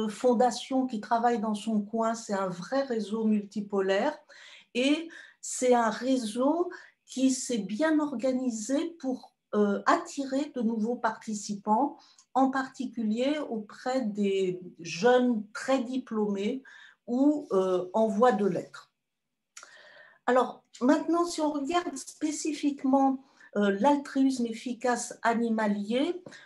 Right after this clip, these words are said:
euh, il n'est présent que sur deux fronts,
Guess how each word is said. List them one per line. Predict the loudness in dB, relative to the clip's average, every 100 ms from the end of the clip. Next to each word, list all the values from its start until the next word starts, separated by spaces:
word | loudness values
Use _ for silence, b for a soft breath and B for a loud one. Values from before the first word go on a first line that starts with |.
| B B 4
euh, | 6 4 2 -6 _
il | 4 6 6 8
n'est | 8 6 2
présent | -2 2 2 0 4 8 8 6 -2
que | -4 -4
sur | -6 -6 -4 -4
deux | -2 0 0
fronts, | -2 -2 4 4 2 -4